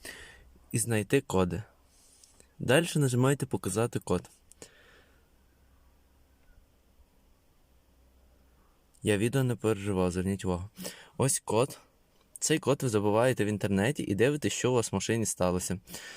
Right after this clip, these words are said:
Дальше, щоб забрати ось цей чек, щоб він вам не горів перед очима постійно, знову нажимаєте настройки, знайти код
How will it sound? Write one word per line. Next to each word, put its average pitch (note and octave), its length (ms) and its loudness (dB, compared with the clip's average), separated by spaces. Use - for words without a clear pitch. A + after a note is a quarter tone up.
Дальше, D3 360 2
щоб G2 240 -2
забрати A2+ 420 2
ось - 160 0
цей A#2 140 -4
чек, G#2+ 280 0
щоб - 200 -4
він A#2 120 0
вам A2 220 2
не G#2+ 80 2
горів G#2+ 260 2
перед G2+ 260 2
очима G2 380 2
постійно, A#2+ 480 -2
знову C3 260 2
нажимаєте G#2 520 2
настройки, A2 800 0
знайти G#2 480 0
код A#2+ 420 0